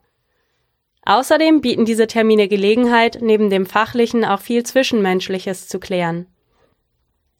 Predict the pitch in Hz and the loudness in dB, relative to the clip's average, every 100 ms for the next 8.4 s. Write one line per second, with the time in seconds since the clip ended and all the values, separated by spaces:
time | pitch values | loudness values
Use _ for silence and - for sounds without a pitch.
0 | _ 208 208 254 254 - 214 - 220 196 | _ -2 2 2 2 2 0 0 -2 0
1 | 190 185 180 190 294 - _ 190 185 196 | 0 2 2 2 0 -6 _ -4 -2 0
2 | 240 240 220 220 214 208 202 202 202 208 | 2 2 2 2 2 0 0 0 0 0
3 | 208 - 196 180 180 - 165 - - _ | -2 0 0 0 -4 -10 -12 -16 -20 _
4 | _ _ _ _ _ _ _ _ 202 190 | _ _ _ _ _ _ _ _ -4 -2
5 | 208 190 - 247 285 302 294 - 277 269 | -2 -4 0 2 4 2 0 -2 0 0
6 | 269 - 190 196 196 226 233 226 233 220 | 0 0 0 0 0 -2 0 -2 0 -2
7 | - 226 208 190 - 190 - 180 175 175 | 0 2 2 -2 -2 -2 0 -2 -2 -2
8 | 175 185 180 - | -4 -6 -8 -10